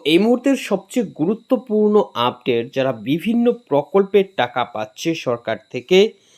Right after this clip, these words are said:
তাদের জন্য বিভিন্ন ভাতা প্রকল্পে যাদের প্রত্যেক মাসে মাসে টাকা দেওয়া হচ্ছে,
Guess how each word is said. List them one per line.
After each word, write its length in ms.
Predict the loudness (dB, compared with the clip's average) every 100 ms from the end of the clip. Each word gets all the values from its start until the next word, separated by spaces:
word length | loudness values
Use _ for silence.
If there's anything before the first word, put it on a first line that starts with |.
| _ 0
তাদের 340 | 2 4 2 2
জন্য 260 | -2 -2 -8 -8
বিভিন্ন 320 | -2 2 4 2
ভাতা 360 | 0 -4 0 0
প্রকল্পে 520 | 0 -2 -2 -4 -4
যাদের 280 | -4 -2 -4
প্রত্যেক 340 | -4 -6 -6 -4
মাসে 240 | -4 -4 -6
মাসে 220 | -6 -6 -8
টাকা 240 | -8 -6 -6
দেওয়া 240 | -2 -2
হচ্ছে, 340 | 0 -4 -4